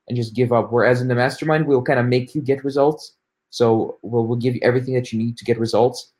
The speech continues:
So it, it's, it requires long-term commitment. Like, I, I'm not just gonna tell you some magical trick. There's no magical trick.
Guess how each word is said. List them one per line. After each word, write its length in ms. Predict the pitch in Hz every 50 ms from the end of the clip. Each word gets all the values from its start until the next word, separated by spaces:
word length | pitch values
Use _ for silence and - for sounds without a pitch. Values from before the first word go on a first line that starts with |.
| _ _ _ _
So 320 | _ - - 120 117 113 110
it, 180 | - 107 113 -
it's, 240 | - 110 117 - - _ -
it 140 | 117 117
requires 480 | 127 131 127 - - 131 131 135 135 127
long-term 420 | 127 120 123 127 127 127 135 117
commitment. 400 | 117 - 110 120 113 98 98 90
Like, 180 | 95 98 95 -
I, 160 | 110 110 110 -
I'm 160 | - 110 113
not 240 | 117 120 117 110 -
just 160 | - 113 107
gonna 220 | - 110 107 104 - _ _ _ _
tell 200 | - 113 110 110
you 100 | 110 110
some 300 | - - 107 107 104 104
magical 420 | 113 113 107 107 113 117 113 110
trick. 400 | 110 - - 127 117 117 - _ _ _ _ _
There's 160 | 117 127 131
no 120 | 151 139 123
magical 380 | 110 104 101 101 107 - 101
trick. 240 | - - 107 95 95